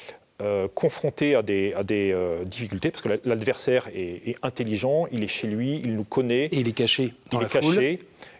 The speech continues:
Speaker 1: il, il, il est assez efficace dans ses actions, euh, dans ses actions militaires. Il mène un, un combat indirect, intelligent.
Speaker 2: La fameuse guerre asymétrique.
Speaker 1: Tout à fait. Euh, et, et donc, euh, d-, dans cette situation de, d'adversité,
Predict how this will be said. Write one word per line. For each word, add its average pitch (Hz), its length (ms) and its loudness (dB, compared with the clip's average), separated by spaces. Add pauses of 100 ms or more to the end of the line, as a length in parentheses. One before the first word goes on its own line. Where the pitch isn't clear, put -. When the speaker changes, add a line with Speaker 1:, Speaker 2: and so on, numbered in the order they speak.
(100)
Speaker 1:
il, 104 300 -2
il, 107 340 0
il 110 160 0
est 110 140 6
assez 147 360 0
efficace 143 560 0
dans 120 80 -2
ses 110 200 -2
actions, 104 560 2
euh, - 20 -2
dans 95 120 -4
ses 104 160 -2
actions 107 200 -4
militaires. 101 400 0 (160)
Il 110 140 -2
mène 127 240 2
un, 104 440 0
un 107 100 -4
combat 135 340 2
indirect, 110 480 -2 (100)
intelligent. 113 560 -2
Speaker 2:
La - 60 -20
fameuse 110 280 -4
guerre 110 200 -2
asymétrique. 107 640 -6 (420)
Speaker 1:
Tout - 140 -4
à 143 60 4
fait. - 220 -4 (720)
Euh, 98 420 2
et, 123 400 2
et 117 60 0
donc, 147 260 2
euh, 101 500 4
d-, 107 240 -6
dans 123 200 2
cette - 180 -2
situation 147 560 0
de, 113 140 4
d'adversité, 139 840 0